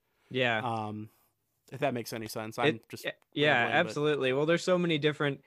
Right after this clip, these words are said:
Speaker 1: music has so many different aspects. Like, some of music, you know, you can be a musician and only care about sound, not care about music theory or care about, like, lyrics or anything like that. And, or you can be, like, you know, like the Mountain Goats, you can be John Darnielle and not care at all,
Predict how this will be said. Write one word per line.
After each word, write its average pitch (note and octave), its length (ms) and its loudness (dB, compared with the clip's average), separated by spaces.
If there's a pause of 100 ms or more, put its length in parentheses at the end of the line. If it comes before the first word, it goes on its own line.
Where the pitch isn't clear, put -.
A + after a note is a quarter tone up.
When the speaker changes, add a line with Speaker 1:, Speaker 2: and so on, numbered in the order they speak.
(160)
Speaker 1:
music F3+ 340 2
has D3+ 160 2
so E3 120 2
many D3 180 0
different C#3 260 0
aspects. C3+ 500 0 (120)
Like, D3+ 180 0
some F#3 140 2
of E3+ 180 2
music, E3 400 2 (500)
you E3+ 100 -2
know, C#3+ 80 4
you C#3 160 4
can F3 120 0
be D#3 80 4
a D3+ 40 4
musician D3+ 440 2
and C3+ 100 2
only D#3 280 4
care C#3+ 180 6
about B2+ 240 4
sound, A#2+ 440 4
not C3+ 220 2
care C#3+ 120 4
about C3 220 4
music B2+ 280 0
theory F3+ 420 6
or C3+ 160 4
care C3 240 2
about, B2 400 4
like, A#2+ 180 0
lyrics D#3+ 360 2
or C3 80 2
anything C#3+ 320 0
like A#2+ 200 0
that. A#2+ 240 4
And, D#3 120 4
or F3+ 160 6
you F3+ 100 4
can D#3+ 140 0
be, D3+ 180 4
like, C3 300 2 (260)
you C3+ 80 -4
know, A#2+ 140 4
like C3+ 140 4
the D#3+ 60 2
Mountain D#3+ 280 4
Goats, B2 300 2
you C3+ 40 -10
can C#3 80 0
be C#3 60 2
John C#3+ 320 4
Darnielle C#3 440 6
and C3 100 2
not C3+ 220 2
care C#3+ 160 6
at C3+ 60 4
all, D3+ 320 6